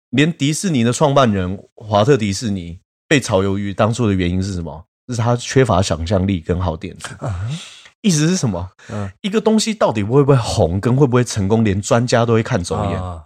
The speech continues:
Speaker 2: 是，是，没错。
Speaker 1: 那到底什么会影响这些东西真正变成流行跟潮流？
Speaker 2: 嗯。
Speaker 1: 所以就有一个普林斯顿大学的社会学家，叫做萨尔加尼克。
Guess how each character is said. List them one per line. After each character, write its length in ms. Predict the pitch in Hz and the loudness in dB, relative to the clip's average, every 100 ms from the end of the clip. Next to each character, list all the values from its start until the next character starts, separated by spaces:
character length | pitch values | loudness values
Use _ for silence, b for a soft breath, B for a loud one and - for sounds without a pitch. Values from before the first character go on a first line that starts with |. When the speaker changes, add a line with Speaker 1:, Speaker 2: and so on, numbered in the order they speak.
| - | -16
Speaker 2:
是， 260 | - 107 78 | -8 -8 -8
是， 240 | - 98 - _ | -8 -8 -10 _
没 80 | 95 | -8
错。 140 | 101 | 0
Speaker 1:
那 80 | 151 | 0
到 160 | - 135 | 4 4
底 100 | 113 | 4
什 140 | 110 | 2
么 100 | 95 | 2
会 160 | 113 131 | 0 0
影 180 | 104 107 | 0 2
响 220 | 117 85 | 2 0
这 100 | 110 | 2
些 80 | 104 | 2
东 180 | 98 101 | 2 0
西 160 | 101 | -2
真 180 | 92 110 | 0 0
正 120 | 107 | 0
变 160 | 92 98 | 0 -2
成 200 | 87 85 | -2 -6
流 340 | 104 101 92 113 | -2 2 4 2
行 240 | - 87 | 2 -2
跟 160 | 95 101 | -2 -2
潮 320 | - 78 82 | -6 -10 -12
流？ 260 | 90 64 - | -12 -18 -14
Speaker 2:
嗯。 220 | 107 98 85 _ | -8 -8 -8 _
Speaker 1:
所 160 | - 147 | 0 2
以 60 | |
就 160 | 135 135 | 4 4
有 120 | 98 | 4
一 40 | |
个 220 | 95 98 80 | 2 0 -2
普 180 | - 117 | -2 0
林 140 | 120 | 0
斯 140 | 139 | 0
顿 120 | 139 127 | 0 2
大 160 | 123 | 2
学 140 | 101 90 | 2 -2
的 260 | 90 87 | -4 -4
社 160 | 82 123 | -2 0
会 140 | 113 | 2
学 180 | 101 90 | 0 -4
家， 280 | 82 82 82 _ | -4 -4 -6 _
叫 100 | 120 | -2
做 120 | 113 | -2
萨 180 | - 131 | 2 4
尔 180 | 92 85 | 4 2
加 220 | 101 101 | 2 2
尼 180 | 90 80 | 0 -4
克。 240 | - 82 | -6 -6